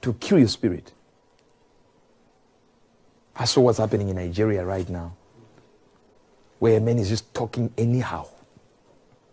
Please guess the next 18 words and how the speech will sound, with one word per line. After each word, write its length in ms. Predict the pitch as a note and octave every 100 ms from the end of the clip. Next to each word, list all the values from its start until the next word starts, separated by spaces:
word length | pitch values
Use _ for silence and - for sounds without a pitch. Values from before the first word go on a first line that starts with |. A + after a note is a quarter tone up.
| _
about 320 | - G2+ F2 E2
big 240 | D3+ -
people 260 | A#2 - -
of 120 | E2
God. 320 | E2 - - _ _ _
Just 260 | - - -
anyhow, 520 | E3+ G3 G3+ - A#2 B2
anything 560 | G#3+ B3 - A3 B2 - -
that 140 | B2+ -
comes 220 | - B2
out 100 | A#2+
of 80 | G2+
his 140 | F#2
mouth. 260 | F#2+ F#2+ - -
Nigeria. 440 | F3 G3+ A#3+ - - - - - - _ _ _ _
Just 180 | - -
saying 260 | - A3+ B3+
whatever. 460 | G#3+ B3 G#3+ B2+